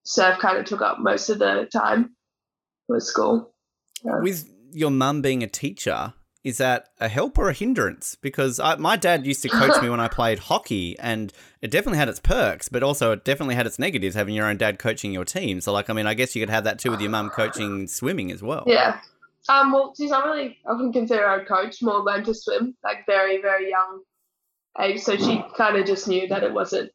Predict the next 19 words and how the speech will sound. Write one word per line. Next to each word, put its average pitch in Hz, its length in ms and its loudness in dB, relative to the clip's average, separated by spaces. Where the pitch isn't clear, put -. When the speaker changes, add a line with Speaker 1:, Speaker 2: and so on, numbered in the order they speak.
Speaker 1:
like, 214 200 2
like, 202 120 4
she 226 200 6
never 208 440 6
took 196 200 0
over 190 200 2
the 190 80 2
coaching 202 420 -2
side 196 200 2
of 185 60 -2
things. 190 180 0
She 214 100 0
was 202 120 0
always 196 320 2
the 202 80 2
mum, 196 380 0
Speaker 2:
Mm-hmm. 127 240 8
Speaker 1:
which 156 200 2
is - 280 0